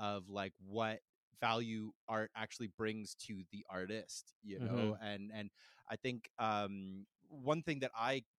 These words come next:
Speaker 1: am constantly grappling with is this idea of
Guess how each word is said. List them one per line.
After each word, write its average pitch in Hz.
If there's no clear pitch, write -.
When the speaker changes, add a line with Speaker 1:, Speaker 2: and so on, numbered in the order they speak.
Speaker 1:
am 107
constantly 185
grappling 95
with 92
is 101
this 101
idea 104
of 98